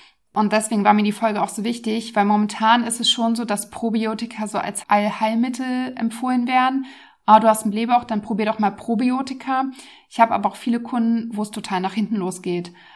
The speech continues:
Und auch bei meinen Kunden, wo ich eigentlich weiß, das ist ein gut untersuchtes Probiotikum, kann es manchmal einfach zu Verdauungsproblemen kommen, ja, weil natürlich fügen wir Bakterien hinzu, auch in, in ziemlich hohen Mengen dann natürlich in so einem Probiotikum.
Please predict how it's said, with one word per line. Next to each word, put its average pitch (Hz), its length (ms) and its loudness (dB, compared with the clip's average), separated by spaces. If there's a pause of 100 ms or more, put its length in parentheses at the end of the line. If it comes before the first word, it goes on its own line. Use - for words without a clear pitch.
(120)
Und 208 100 0
auch 208 140 4
bei 214 140 4
meinen 220 360 8
Kunden, 233 420 2
wo 202 80 2
ich 196 160 -2
eigentlich 202 320 -2
weiß, 214 340 8
das 214 140 -6
ist - 60 -4
ein 208 100 2
gut 254 180 -2
untersuchtes 220 640 -4
Probiotikum, 220 1040 -2 (380)
kann 202 240 2
es 262 160 -2
manchmal 233 560 2
einfach 190 280 -2
zu - 160 -10
Verdauungsproblemen 233 840 0
kommen, 175 280 -4
ja, 190 200 -2
weil 185 320 2
natürlich 196 520 -6
fügen 220 340 -2
wir 196 120 -2
Bakterien 226 560 2
hinzu, 254 380 2
auch 196 220 2
in, 190 300 -4
in 190 140 -6
ziemlich 202 420 -2
hohen 208 220 0
Mengen 214 380 0
dann 269 160 2
natürlich 277 400 -4
in 254 100 -4
so 254 60 -2
einem 254 100 -4
Probiotikum. 269 760 -4